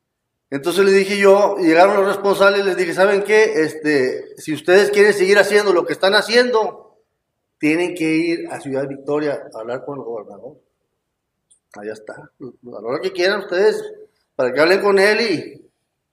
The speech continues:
esta cosa pueda continuar". Por lo pronto los soldados están en el aeropuerto, no bajaron más aviones. Las bodegas cerradas. El presidente municipal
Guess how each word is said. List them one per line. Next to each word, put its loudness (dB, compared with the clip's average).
esta -2
cosa -2
pueda -2
continuar". -10
Por -2
lo -2
pronto 0
los 0
soldados 4
están 2
en -2
el -2
aeropuerto, -4
no -6
bajaron -8
más -8
aviones. -10
Las 2
bodegas 2
cerradas. -2
El -2
presidente 0
municipal -2